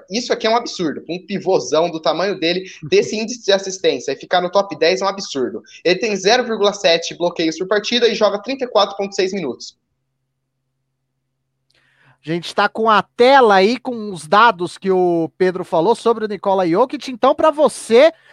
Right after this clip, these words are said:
Speaker 2: merecia o Joel Embiid, certo?
Speaker 1: Exatamente.
Speaker 2: Boa. Agora eu quero ouvir o Vinícius Alexis. Pra você, certa a escolha do Nikola Jokic, ô, ô Vinícius Alexis?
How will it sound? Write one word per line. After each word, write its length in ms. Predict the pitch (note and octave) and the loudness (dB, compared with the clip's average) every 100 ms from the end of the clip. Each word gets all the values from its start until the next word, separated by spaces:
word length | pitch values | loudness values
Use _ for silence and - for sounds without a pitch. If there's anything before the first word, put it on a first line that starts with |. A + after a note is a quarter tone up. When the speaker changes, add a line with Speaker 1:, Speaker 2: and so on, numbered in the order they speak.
| _ | _
Speaker 2:
merecia 480 | C4 C#4 G#3 - C#4 | 4 4 4 0 -4
o 60 | |
Joel 280 | A#3 D#4 D#4+ | 4 6 6
Embiid, 360 | D4+ A3+ D#3+ - | 2 -4 -6 -2
certo? 400 | G3+ B3+ - E4+ _ _ _ _ _ _ _ _ _ | 2 2 0 -12 _ _ _ _ _ _ _ _ _
Speaker 1:
Exatamente. 720 | A2 A2+ F3 D3+ - - _ _ _ _ _ _ _ | _ -10 -6 -8 -8 -16 _ _ _ _ _ _ _
Speaker 2:
Boa. 480 | C#3 D3+ E3 C#3 A#2+ | -8 0 2 2 0
Agora 440 | - F3 E3+ B3+ | 2 2 4 4
eu 60 | C4+ | 4
quero 280 | - C4+ B3+ | 4 4 4
ouvir 400 | F#3+ D#3 G#3+ - _ | 2 -2 -2 -4 _
o 180 | - F4+ | 4 4
Vinícius 680 | E4 D#4+ B3+ D#4+ - E4+ C#4 | 4 -2 0 -2 -2 -6 2
Alexis. 600 | E4 A#3+ G#3+ F#3+ - E3 | 4 6 6 2 -4 -6
Pra 200 | - E4+ | 2 2
você, 640 | F4 D4 - B3+ F3 - D#3+ | 4 0 4 4 4 0 -12
certa 480 | - - D#4 D#4+ C4 | -16 2 4 4 4
a 40 | A#3 | 0
escolha 460 | - - B3+ A3+ | 0 2 4 4
do 120 | G3+ | 0
Nikola 400 | G#3+ G3 G#3 G#3 | -4 -2 2 4
Jokic, 560 | F#3 B3 D#4 G3 E3 - | 6 6 4 0 -8 0
ô, 320 | F3 D3+ C#3 | 2 2 0
ô 180 | E3 D3 | -4 -8
Vinícius 280 | C3 D3 C#3 | -8 -12 -8
Alexis? 540 | C#3 A2+ - _ _ | -6 -6 -10 _ _